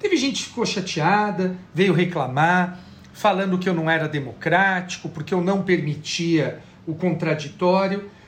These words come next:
Não, na verdade eu não permito, não é o contraditório. Eu não permito um lugar que as pessoas vão vomitar ódio, vomitar raiva. Então, eh, esses, alguns temas eu não deixo mesmo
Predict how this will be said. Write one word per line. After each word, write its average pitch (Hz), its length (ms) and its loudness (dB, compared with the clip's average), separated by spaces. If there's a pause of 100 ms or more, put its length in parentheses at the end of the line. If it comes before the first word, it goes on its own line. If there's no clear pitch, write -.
(140)
Não, 339 240 -4
na 330 100 0
verdade 302 380 0
eu 294 40 -8
não 285 120 -6
permito, 262 540 -4
não 269 200 -2
é 294 60 4
o 302 80 -2
contraditório. 156 1040 -4
Eu 190 80 0
não 262 160 -4
permito 294 400 -2
um 254 100 -4
lugar 175 600 0 (180)
que 220 120 -4
as - 100 -4
pessoas 233 500 -4
vão 233 300 0
vomitar 226 640 0
ódio, 190 480 2
vomitar 185 520 0
raiva. 175 760 0 (340)
Então, 311 460 0 (340)
eh, 233 540 0 (220)
esses, 254 500 -4
alguns 247 500 -2
temas 202 520 -2
eu 247 80 -6
não 330 180 -8
deixo 254 500 0
mesmo 202 640 -2